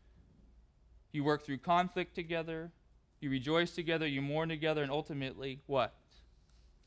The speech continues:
You grow spiritually together. The bummer in my mind, I think this is under-discussed, about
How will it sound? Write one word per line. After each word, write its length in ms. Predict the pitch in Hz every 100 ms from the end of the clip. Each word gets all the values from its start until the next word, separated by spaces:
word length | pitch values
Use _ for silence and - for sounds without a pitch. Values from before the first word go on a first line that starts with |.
| - - - _ - _ _ _ - _ _ _ _ - - -
You 100 | 147
grow 220 | 156 156
spiritually 560 | 151 160 151 143 131
together. 400 | 117 110 107 101 - - _ _ _ _ _ _ _ _ _ _ _ _ _ _ _ _ _ _ _ _ _ _ _ _ _ _ _ _ - - - - - - _ - - - - -
The 100 | 151
bummer 380 | 165 196 214
in 100 | 196
my 260 | 175 170 170
mind, 480 | 160 135 117 113 139 - _ _ _ _ _ _ _ _ -
I 80 | 143
think 160 | 170
this 120 | 160
is 120 | 156 147
under-discussed, 800 | 147 147 139 135 - 120 117 -
about 380 | 127 127 123